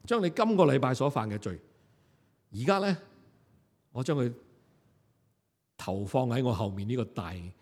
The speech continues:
熒幕嘅後面，畀今日我哋在座所有人呢都睇晒。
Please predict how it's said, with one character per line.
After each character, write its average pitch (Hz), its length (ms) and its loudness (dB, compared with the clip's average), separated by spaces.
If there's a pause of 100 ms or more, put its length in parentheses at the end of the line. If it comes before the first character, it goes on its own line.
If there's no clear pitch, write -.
(300)
熒 104 160 -6
幕 82 120 -8
嘅 90 140 -14
後 85 100 -12
面， 78 160 -14 (920)
畀 190 200 0
今 190 140 -2
日 180 40 -2
我 123 220 -2
哋 104 60 -6
在 117 160 -2
座 113 160 -4
所 123 260 -4
有 131 120 0
人 92 120 -6
呢 120 160 -6 (440)
都 - 80 0
睇 113 180 -6
晒。 92 240 -8